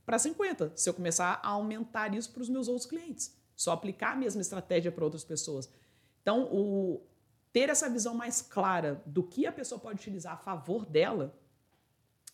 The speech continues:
é o papel crucial, que é o que eu, o que eu contribuo pra que as pessoas possam alcançar esses resultados. Por isso que eu falo, fidelize seus clientes e fature mais, porque esse é o objetivo. Então, pensem na fidelização e aí a gente vai criar as estratégias pra isso, pra você poder ter um faturamento maior e melhor.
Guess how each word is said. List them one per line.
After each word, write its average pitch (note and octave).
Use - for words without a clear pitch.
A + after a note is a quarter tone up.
é E3
o E3+
papel E3+
crucial, E3+
que D3
é C#3+
o C#3
que -
eu, D3+
o D3
que -
eu D#3
contribuo F#3+
pra A3
que G#3
as G3
pessoas F#3
possam G3
alcançar F#3
esses E3+
resultados. E3+
Por E3
isso D#3+
que -
eu -
falo, D3
fidelize F#3
seus B3
clientes A3+
e A3+
fature A#3
mais, F3+
porque -
esse D#3+
é -
o -
objetivo. D3+
Então, C#3+
pensem A3
na G3+
fidelização F3+
e G3+
aí D#3
a D#3+
gente F3
vai E3
criar E3+
as C4
estratégias G#3
pra F#3+
isso, F3
pra G#3+
você G3+
poder G3+
ter G3
um F#3
faturamento G3
maior F#3
e -
melhor. G#3+